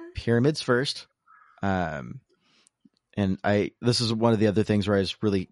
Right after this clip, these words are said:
going back and forth on, do I want the Pyramids before or after delays? But because it's,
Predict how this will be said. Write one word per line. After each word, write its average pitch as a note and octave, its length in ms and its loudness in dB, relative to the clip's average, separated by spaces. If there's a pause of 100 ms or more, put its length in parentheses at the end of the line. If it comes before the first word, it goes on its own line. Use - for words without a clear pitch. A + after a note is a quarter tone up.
(200)
going G2+ 240 2
back F#2+ 220 0
and F2+ 60 -6
forth G2 260 -2
on, F#2 120 0
do F#2+ 140 0
I F#2 40 2
want G2 300 0
the G#2 140 2
Pyramids G#2 400 0
before G2+ 320 -2
or - 20 2
after F#2+ 500 -2 (380)
delays? F#2+ 520 0
But - 280 0 (100)
because A2+ 360 2
it's, - 340 -2